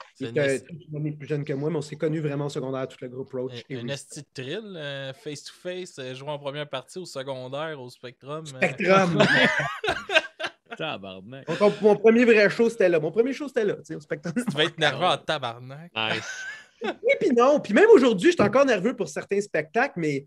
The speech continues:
Speaker 2: tu sais, à un moment donné, quand tu connais tes parts, ça se peut qu'il y ait des erreurs, mais tu connais tes parts, je veux dire, euh, advienne que pourra. Non, je pense que c'est un peu dans ma, mon A D N, mon sang. Fait que pas si nerveux que ça, même à cet âge-là, là.
Speaker 3: Ah ouais.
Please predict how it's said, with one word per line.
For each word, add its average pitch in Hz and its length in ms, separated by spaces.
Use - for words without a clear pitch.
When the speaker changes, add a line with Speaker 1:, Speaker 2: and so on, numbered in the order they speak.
Speaker 2:
tu - 40
sais, 294 60
à - 20
un 339 40
moment 262 120
donné, 269 160
quand 277 160
tu 285 80
connais 254 240
tes 214 200
parts, 202 340
ça - 120
se - 60
peut 262 120
qu'il 220 80
y - 20
ait - 20
des 139 60
erreurs, 160 480
mais 151 140
tu 131 460
connais 370 200
tes 151 200
parts, 135 320
je 120 100
veux 120 60
dire, 139 260
euh, 120 440
advienne 190 260
que 214 80
pourra. 170 400
Non, 185 180
je - 80
pense 190 160
que - 60
c'est 180 60
un 151 40
peu 165 80
dans 160 140
ma, 147 160
mon 139 200
A 139 80
D 135 120
N, 131 160
mon 135 100
sang. 135 220
Fait 139 80
que - 40
pas 170 100
si - 200
nerveux 151 260
que 147 60
ça, 156 140
même 151 160
à 143 60
cet 147 100
âge-là, 127 260
là. 110 200
Speaker 3:
Ah 165 100
ouais. 139 340